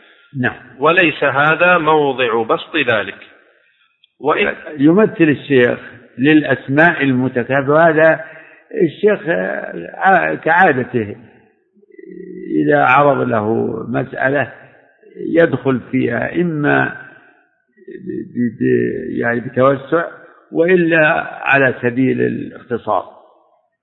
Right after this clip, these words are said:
Speaker 1: بمناسبة ذكر المس-، الأسماء المتكافئة،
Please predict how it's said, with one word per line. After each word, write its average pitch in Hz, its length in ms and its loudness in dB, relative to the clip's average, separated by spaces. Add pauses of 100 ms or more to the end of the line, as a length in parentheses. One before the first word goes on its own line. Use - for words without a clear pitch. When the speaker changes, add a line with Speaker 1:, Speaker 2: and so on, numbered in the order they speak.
(180)
Speaker 1:
بمناسبة 156 880 4
ذكر 143 420 2
المس-، 131 560 -2
الأسماء 135 720 0
المتكافئة، 127 1120 -2